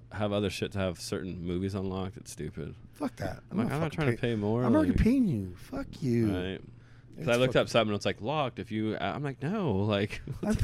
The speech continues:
Speaker 2: paying,
Speaker 1: fuck?" Like,
Speaker 2: no, I'm paying twelve dollars. Fuck you.
Speaker 1: like, "I'll pay for all these other streaming services, and none of you guys have that shit." Like, doesn't
Speaker 2: Yeah.
Speaker 1: make sense.
Speaker 2: Well, Jordan has Peacock, right? And he gave me his password. I don't know which,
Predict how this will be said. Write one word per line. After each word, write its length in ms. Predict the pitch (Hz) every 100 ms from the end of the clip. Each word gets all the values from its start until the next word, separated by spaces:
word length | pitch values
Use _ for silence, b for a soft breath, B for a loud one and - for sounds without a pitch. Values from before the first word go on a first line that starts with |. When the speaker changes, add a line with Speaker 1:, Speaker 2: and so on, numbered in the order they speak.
| 285 277
Speaker 2:
paying, 200 | 226 151
Speaker 1:
fuck?" 120 | -
Like, 240 | 151 123
Speaker 2:
no, 440 | 320 320 330 277 202
I'm 60 |
paying 280 | 190 302 285
twelve 280 | - 294 254
dollars. 400 | 285 320 285 185
Fuck 320 | - 339 -
you. 280 | 269 190 120
Speaker 1:
like, 160 | 110
"I'll 100 | 120
pay 140 | 127 151
for 100 | 131
all 60 | 135
these 120 | 139
other 140 | 135
streaming 280 | 131 127 113
services, 500 | - 107 101 107 107
and 380 | - 101 107 104
none 160 | 113 117
of 100 | 110
you 100 | 104
guys 200 | 95 95
have 340 | 117 107 98 - - -
that 240 | 87 -
shit." 260 | - 113 -
Like, 120 | 87
doesn't 240 | 175 165
Speaker 2:
Yeah. 40 | 107
Speaker 1:
make 80 | 95
sense. 280 | 101 90 78 - B B
Speaker 2:
Well, 280 | 165 156 135 B B B B - 123
Jordan 400 | 127 175 269 233
has 260 | 214 170
Peacock, 560 | - 151 143 113 95 -
right? 240 | 110 113 - - - - - -
And 280 | 117 110 104
he 100 | 113
gave 180 | 131 139
me 60 | 139
his 100 | 113
password. 580 | - 110 123 151 160 -
I 100 | 101
don't 200 | 151 247
know 100 | 202
which, 440 | 123 107 143 -